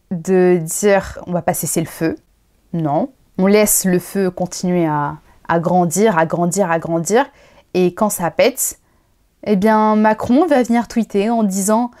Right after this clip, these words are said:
Oh, quand même un hôpital qui s'est fait toucher, c'est quand même gros. » Mais c'est quelque chose que tu as soutenu. En fait, l'hypocrisie pour moi de ce pays, est-ce qu'elle m'étonne ?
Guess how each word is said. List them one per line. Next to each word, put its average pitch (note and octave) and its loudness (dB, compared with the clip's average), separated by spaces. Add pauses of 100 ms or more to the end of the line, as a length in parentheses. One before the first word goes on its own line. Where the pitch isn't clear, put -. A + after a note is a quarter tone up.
(280)
Oh, D#4+ 2 (280)
quand C4+ 2
même F#4+ 4
un C4+ 4
hôpital E4+ 0
qui C4+ -10
s'est B3+ -4
fait B3+ -2
toucher, F4+ -2
c'est B3 -4
quand G#3 -2
même C#4 0
gros. » A#3+ 2 (220)
Mais F3+ -8
c'est - -14
quelque G3+ -4
chose C4+ -6
que G#3 -2
tu G3 -4
as F#3+ 2
soutenu. F#3 -6 (540)
En G3 0
fait, C#4+ 0
l'hypocrisie G#3 0
pour G3 -4
moi F#3+ 2
de F3 -4
ce F#3+ -2
pays, F#3+ -2
est-ce - 0
qu'elle C4 4
m'étonne ? E3+ 0